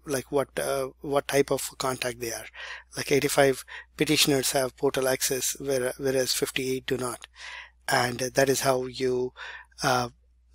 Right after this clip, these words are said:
control their access. Okay, so let's create a contact here. Um, you can create a contact by clicking on this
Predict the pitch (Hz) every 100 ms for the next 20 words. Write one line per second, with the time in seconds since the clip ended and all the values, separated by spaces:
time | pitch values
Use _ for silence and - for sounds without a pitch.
0 | - 156 127 147 139 127 131 127 120 -
1 | - - - - _ _ _ - - 160
2 | 247 - - - - - 190 208 - 175
3 | 165 - 160 160 - 123 127 135 135 -
4 | - 135 - - - - - - - 147
5 | 135 127 - _ - - - _ _ _
6 | _ _ _ _ _ _ _ - 147 160
7 | 156 - 147 139 - 156 147 156 151 151
8 | 143 151 - 131 131 123 - 135 147 143
9 | 139 170 180 -